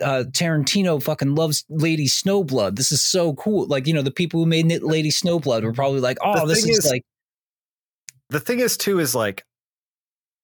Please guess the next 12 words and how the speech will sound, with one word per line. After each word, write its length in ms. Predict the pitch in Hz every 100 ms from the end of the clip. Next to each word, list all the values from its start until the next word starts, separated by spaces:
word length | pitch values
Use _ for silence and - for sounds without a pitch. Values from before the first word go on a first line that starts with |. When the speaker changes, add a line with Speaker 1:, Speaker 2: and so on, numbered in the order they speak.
| _
Speaker 2:
for 140 | - 139
me, 520 | 135 160 139 117 101 _ -
it 100 | 117
feels 420 | - 143 127 127
like 420 | 113 104 - - _ _ _ _ _ _ _
when 140 | - 117
a 80 | 107
swipe 600 | - - 123 123 127 - _ _ _ _ _ -
or, 380 | 120 110 104 -
or 340 | 110 107 101 -
a 300 | 98 98 95
homage 760 | 107 107 123 123 120 110 -